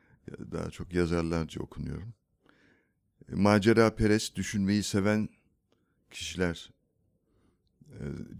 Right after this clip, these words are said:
okunuyorum sanırım. Çünkü, e, sanırım şöyle bir şey var. E,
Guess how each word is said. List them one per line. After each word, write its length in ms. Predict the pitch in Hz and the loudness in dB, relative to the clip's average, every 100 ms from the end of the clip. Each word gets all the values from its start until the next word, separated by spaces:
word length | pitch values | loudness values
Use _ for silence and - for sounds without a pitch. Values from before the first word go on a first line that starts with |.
| 78 | -6
okunuyorum 500 | 67 - 78 73 71 | -6 -8 -6 -4 -4
sanırım. 380 | - 69 76 110 - | -6 -6 -6 -6 -6
Çünkü, 680 | 113 98 - 110 110 110 - _ _ _ _ - - _ - - | -6 -6 -6 -2 0 0 -6 _ _ _ _ -20 -20 _ -14 -2
e, 320 | 85 85 78 - - | 2 2 0 -6 -12
sanırım 380 | - 120 139 143 | -4 0 0 -2
şöyle 280 | - 131 120 | 2 2 2
bir 60 | 90 | 0
şey 240 | - 80 | -2 0
var. 300 | 90 143 - _ _ _ _ _ _ _ _ _ _ _ _ | 0 -4 -10 _ _ _ _ _ _ _ _ _ _ _ _
E, 40 | - | -16